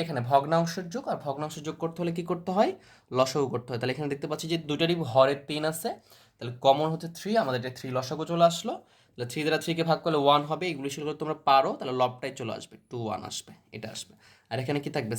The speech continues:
সেভেন one by two। খেয়াল করো, এটা যদি যোগ করো তাহলে কত আসবে? টু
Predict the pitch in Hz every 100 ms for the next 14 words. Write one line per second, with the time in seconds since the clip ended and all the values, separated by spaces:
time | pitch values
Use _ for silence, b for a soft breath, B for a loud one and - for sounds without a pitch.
0 | - 123 117 240 359 _ - 107 101 -
1 | - - - b b b b 202 147 117
2 | 123 165 170 160 180 - 196 190 185 190
3 | 196 180 123 110 107 _ _ _ _ _
4 | _ _ _ 202